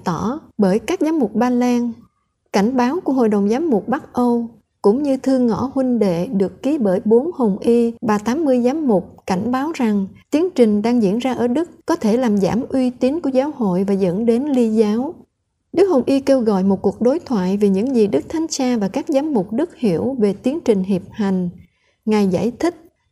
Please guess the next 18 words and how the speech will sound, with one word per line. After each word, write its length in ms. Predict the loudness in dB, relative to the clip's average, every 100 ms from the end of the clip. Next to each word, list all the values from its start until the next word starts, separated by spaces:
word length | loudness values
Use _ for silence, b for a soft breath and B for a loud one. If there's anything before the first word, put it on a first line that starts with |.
| 2
Tôi 200 | 4 4
không 220 | 0 -2
thấy 180 | -4 -4
cách 260 | -4 -6
hiểu 220 | -2 0 2
giống 320 | 0 -2 -2
nhau. 460 | 0 0 -2 -6 -18 _ _ _
Đối 200 | 0 2
với 100 | 4
Đức 140 | 2 0
Thánh 200 | -2 -4 -2
Cha, 380 | -2 -2 -2 -6 -2
hiệp 120 | -2 0
hành 260 | -2 0 0
tính 240 | 0 0
là 200 | -2 -2
một 200 | -2 -4
sự 240 | -2 -2